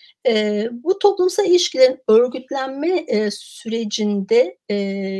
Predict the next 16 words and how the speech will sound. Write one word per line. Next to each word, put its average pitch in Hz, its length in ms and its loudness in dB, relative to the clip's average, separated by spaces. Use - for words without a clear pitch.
ki 339 260 -12
değişim 240 500 -2
momentleri, 190 920 -6
o 202 260 -2
ör-, 208 260 0
örgütlenmenin 220 600 -6
kendisindeki 240 760 -8
değişim 208 420 -4
momentleri 185 640 -4
aslında, 202 800 -4
e, 214 40 0
devlet 208 720 -2
de 330 140 -4
dahil 247 600 -4
devlet 220 460 -2
başkanının 214 920 -4